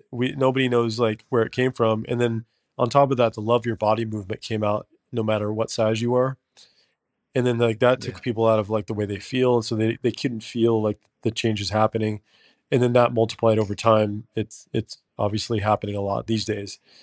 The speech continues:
Speaker 1: And then the three things that happen in the body that I talk about that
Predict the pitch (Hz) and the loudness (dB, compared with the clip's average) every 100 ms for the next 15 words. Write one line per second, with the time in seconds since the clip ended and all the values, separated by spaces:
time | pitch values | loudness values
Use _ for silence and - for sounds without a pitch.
0 | _ _ - 127 131 127 - 175 175 156 | _ _ -2 2 2 0 0 0 2 2
1 | 127 120 117 120 113 107 110 110 110 104 | 2 2 2 2 -2 2 4 4 2 -2
2 | 104 104 113 - 101 98 101 _ - 107 | -4 0 0 0 -6 -4 -6 _ -4 -4